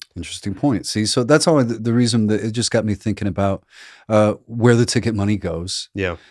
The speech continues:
Speaker 1: Um, and how many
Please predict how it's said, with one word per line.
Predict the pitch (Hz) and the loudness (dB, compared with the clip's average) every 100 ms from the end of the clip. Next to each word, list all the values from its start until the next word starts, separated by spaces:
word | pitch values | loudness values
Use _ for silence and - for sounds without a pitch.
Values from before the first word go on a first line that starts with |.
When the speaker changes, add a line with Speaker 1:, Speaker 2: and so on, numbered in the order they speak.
| _ _ _ | _ _ _
Speaker 1:
Um, | 95 95 92 90 92 - _ _ _ _ _ _ _ _ - | -2 0 2 0 -4 -10 _ _ _ _ _ _ _ _ -4
and | 110 107 104 107 - | 0 2 0 -2 -6
how | - - 131 131 | -4 2 4 4
many | 123 117 107 104 95 | 4 2 2 -2 -4